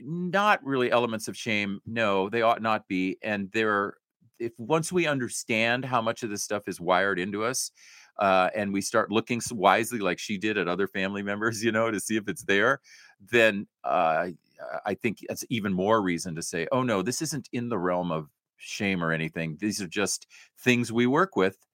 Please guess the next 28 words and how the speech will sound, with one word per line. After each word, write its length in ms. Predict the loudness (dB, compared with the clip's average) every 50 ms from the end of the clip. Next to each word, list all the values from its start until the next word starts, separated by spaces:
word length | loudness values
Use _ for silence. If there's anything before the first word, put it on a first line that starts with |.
| _ _
that 120 | 0 2 4
are, 220 | 4 2 2 -2 _
you 160 | -6 -4 0 2
know, 240 | 4 2 2 0 -4 -12 -20 _ _ _
like, 300 | 2 4 4 4 2 -4 _ _ _ _ _ _ _ _ _
I 160 | 4 6 6
got 300 | 8 8 6 6 6 4 0 _ _ _ _ _ _ _ _ _ _ _
curly 420 | 2 4 4 4 6 4 4 4
hair, 480 | 4 4 6 6 6 6 6 4 2 -2 -10 _ _ -2
you 140 | 0 2
know, 240 | 4 6 6 6 6
or, 260 | 6 4 2 2 0
you 140 | 0 2 2
know, 140 | 4 4 4
there 140 | 4 4 2
are 40 | 2
things 380 | 2 2 2 4 2 0 0
we 120 | 0 0 2
work 280 | 2 0 0 0 -2
with 200 | -2 -4 -4 -2 -2
that 120 | 0 0
are 80 | 0 0
inside 580 | -2 -4 -6 -4 -2 0 0 0 0 -2 -4
the 80 | -8 -10
brains 340 | -8 -6 -6 -6 -6 -8 -8
of 80 | -8
our 120 | -8 -8 -8
kids." 440 | -10 -12 -12 -12 -12 -14 -16 -18